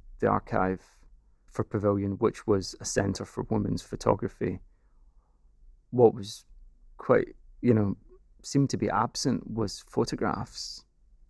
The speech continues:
um, of the shows and of the work that was in-, included.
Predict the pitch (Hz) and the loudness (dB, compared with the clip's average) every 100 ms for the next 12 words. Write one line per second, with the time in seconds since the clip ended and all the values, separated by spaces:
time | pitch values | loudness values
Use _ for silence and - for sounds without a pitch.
0 | - 113 104 98 95 - - 98 - 131 | -4 -2 0 -2 -4 -6 -6 -8 0 2
1 | 131 107 - - - - - - 107 104 | 4 0 -6 -16 -18 -20 -8 -2 0 0
2 | 101 - - - - - 117 123 135 - | -4 -10 -20 -20 -20 -6 0 4 4 4
3 | - - 113 104 101 - - 104 131 131 | -8 -8 -6 -4 -4 -6 -10 -2 2 4
4 | 107 | 2